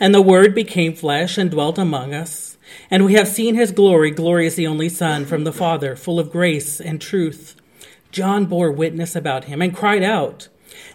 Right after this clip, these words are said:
'This was he of whom I have said, "He was, he who comes after me ranks before me, because he was before me." For from this fullness we have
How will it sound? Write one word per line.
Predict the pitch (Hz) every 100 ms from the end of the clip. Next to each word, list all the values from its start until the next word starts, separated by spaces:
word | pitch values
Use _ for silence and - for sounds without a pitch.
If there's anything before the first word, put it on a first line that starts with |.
| -
'This | 185 277 277
was | 233 220
he | - 262 208
of | 180 170
whom | 226 220
I | 208
have | 202 196
said, | - 233 180 151 - - -
"He | - 240
was, | 226 175 185 208 208
he | 233 233
who | 202 214
comes | 208 196 180
after | 185 220 175
me | 156 175
ranks | 160 165 170
before | - 190 202 202
me, | 185 143
because | 143 185 185 180 175 180
he | 190
was | 175
before | 170 156 - 202
me." | 175 131 131 - _ _ _ - - - -
For | - 196
from | 185 190 220
this | 214 214
fullness | - 208 160 151 170 175 -
we | 175 175
have | 190 190